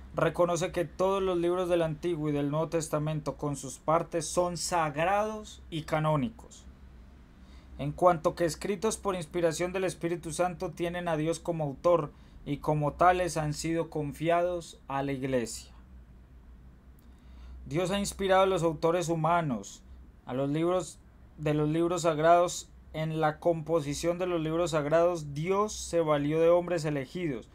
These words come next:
que usaban de todas las facultades y talentos. De este modo, obrando Dios en ellos y por ellos como verdaderos autores,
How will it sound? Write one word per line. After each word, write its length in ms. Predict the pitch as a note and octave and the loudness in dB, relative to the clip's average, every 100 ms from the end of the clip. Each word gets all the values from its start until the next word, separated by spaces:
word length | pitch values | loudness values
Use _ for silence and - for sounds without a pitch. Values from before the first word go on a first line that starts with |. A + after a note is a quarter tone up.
| - - - | -20 -20 -20
que 120 | - | -10
usaban 300 | C#3+ E3 F3+ | -2 2 2
de 100 | E3 | 0
todas 200 | D3+ E3+ | 0 0
las 160 | F3+ D#3+ | 2 0
facultades 640 | D#3+ D#3 D#3 C#3+ D#3+ F3 | -2 -4 -6 -2 0 0
y 0 | |
talentos. 600 | D#3 D#3 D3+ E3 D3 C3+ | -2 -2 -2 -4 -6 -6
De 100 | B2+ | -6
este 220 | C#3 - D#3 | -6 -4 -4
modo, 400 | D#3 D#3+ D#3 D3+ - - | -2 0 -2 -6 -18 -14
obrando 480 | - C#3+ D#3 E3 E3+ | 0 4 6 6 4
Dios 280 | E3+ E3+ D#3 | 6 4 4
en 120 | D#3+ | 2
ellos 320 | E3 E3 E3 | 0 0 -2
y 60 | D3+ | -2
por 260 | D3 C#3+ D3 | -2 0 0
ellos 300 | E3 E3 D#3+ | 0 -2 -4
como 280 | D#3+ D3+ | -4 0
verdaderos 460 | C#3 C3+ C3+ D3 D#3 | 0 2 0 0 0
autores, 540 | D3 C3 D#3+ E3+ E3+ | -4 -2 2 2 2